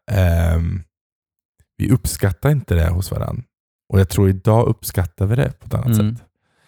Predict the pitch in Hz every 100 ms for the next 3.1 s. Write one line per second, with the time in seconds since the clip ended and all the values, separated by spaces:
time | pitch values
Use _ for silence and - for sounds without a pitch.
0 | _ _ _ - 98 85 78 78 78 78
1 | 78 92 95 101 80 - - _ - 107
2 | - 113 - 101 95 92 87 85 - -